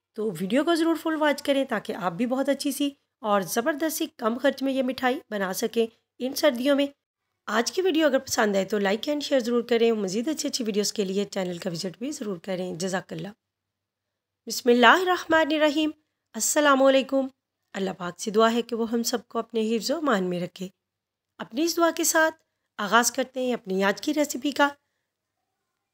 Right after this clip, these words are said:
आज की रेसिपी बहुत ही ज़बरदस्त होने वाली है,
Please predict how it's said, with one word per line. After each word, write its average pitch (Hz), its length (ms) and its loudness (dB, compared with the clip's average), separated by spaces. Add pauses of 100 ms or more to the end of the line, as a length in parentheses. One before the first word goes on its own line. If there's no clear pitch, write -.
(1000)
आज 285 200 2
की 311 120 0
रेसिपी 247 440 0 (120)
बहुत 180 280 -4
ही 302 60 0
ज़बरदस्त 269 460 2
होने 269 160 4
वाली 262 260 2
है, 269 100 4